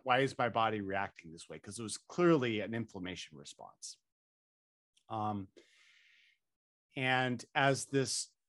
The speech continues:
whole censorship sort of unfurled with Google, I realized that, wow, they're trying to censor things that are true. They're not trying to censor them because they're untrue. They're trying to censor things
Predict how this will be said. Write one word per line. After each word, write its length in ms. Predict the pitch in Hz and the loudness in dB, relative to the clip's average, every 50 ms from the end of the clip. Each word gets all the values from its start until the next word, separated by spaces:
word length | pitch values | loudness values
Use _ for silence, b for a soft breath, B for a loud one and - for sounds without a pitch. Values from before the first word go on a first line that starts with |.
| _ - | _ -14
whole 1000 | - - - - - 170 156 151 156 156 156 156 151 151 147 147 143 139 135 135 - | -12 -12 -10 -6 0 4 6 6 8 8 10 10 10 10 8 8 6 6 2 0 -6
censorship 840 | - - - 151 147 143 - 156 135 - - - 135 127 120 120 - - - - _ _ _ _ _ | -6 -2 2 2 2 2 0 -2 -4 -2 0 2 2 4 2 2 -2 -8 -20 -20 _ _ _ _ _
sort 360 | - - - - - 131 123 | -14 -12 -10 -6 -4 -2 -2
of 100 | 123 113 | -2 -2
unfurled 1040 | 123 117 110 104 104 - - - - 139 139 135 135 135 127 123 117 113 107 87 - - _ _ - | -2 -2 -2 -4 -8 -12 -12 -2 2 4 6 8 8 8 8 6 4 2 0 -2 -8 -20 _ _ -4
with 220 | 117 110 104 95 - _ _ _ _ _ _ _ _ _ _ _ _ _ _ _ _ _ - | -4 -4 -4 -4 -8 _ _ _ _ _ _ _ _ _ _ _ _ _ _ _ _ _ -6
Google, 640 | - 147 151 151 117 104 117 113 104 104 101 101 - - | -2 0 0 0 0 -2 -2 -2 -2 -2 -2 -4 -6 -8
I 80 | - 107 | -8 -6
realized 640 | 110 110 120 127 127 123 117 113 113 104 - - - | -6 -4 -2 0 2 4 4 4 2 0 -4 -6 -2
that, 280 | 107 98 95 90 - _ - | 0 0 0 0 -2 _ 4
wow, 240 | 127 151 175 160 131 | 8 8 10 10 8
they're 100 | 123 113 | 4 0
trying 280 | - - 160 156 147 | -2 0 2 2 2
to 60 | 127 117 | 2 0
censor 380 | - - 147 147 143 - 139 | 0 0 0 0 0 -2 -4
things 320 | - - 131 123 117 101 - | -4 -2 -4 -2 -2 -2 -4
that 120 | 117 101 | -4 -4
are 160 | 92 87 85 _ _ _ _ _ _ _ _ - | -4 -6 -8 _ _ _ _ _ _ _ _ -18
true. 680 | - - - - - 147 143 139 127 104 87 80 69 57 - _ _ _ | -16 -16 -12 -8 -2 0 2 2 2 2 0 -2 -4 -8 -12 _ _ _
They're 100 | - 120 | -6 -2
not 120 | 131 135 117 | -2 -2 -2
trying 180 | 123 139 139 | -2 -2 -2
to 100 | 127 113 | -2 -2
censor 280 | - - 135 127 - - | -4 -6 -6 -6 -8 -8
them 120 | - 107 104 | -6 -4 -4
because 300 | 107 104 104 104 90 85 | -4 -6 -8 -10 -10 -8
they're 160 | 95 95 - - | -10 -10 -6 -2
untrue. 480 | 123 135 135 135 135 - - 104 95 | 0 0 0 0 -2 -4 -8 -8 -6
They're 100 | 92 98 | -6 -8
trying 280 | - - - 110 104 98 | -10 -10 -8 -8 -8 -8
to 100 | 95 87 | -8 -10
censor 380 | - - - - 104 - 110 104 | -10 -10 -10 -10 -10 -10 -12 -12
things 600 | - 95 92 90 87 87 87 - - - - | -10 -10 -10 -10 -10 -10 -10 -10 -12 -12 -14